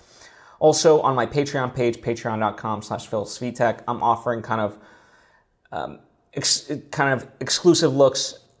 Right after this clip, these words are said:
at each of the phases as far as the results, right? So with the episodes that I post, I'm kind of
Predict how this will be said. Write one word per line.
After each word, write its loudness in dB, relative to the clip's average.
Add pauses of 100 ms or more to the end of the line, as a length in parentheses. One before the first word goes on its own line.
(160)
at 2
each 0
of 2
the 4
phases 2
as -4
far 4
as -2
the -2
results, 0
right? 4
So 2 (320)
with -6
the 6
episodes 4
that 6
I 2
post, 2
I'm -8
kind -2
of -2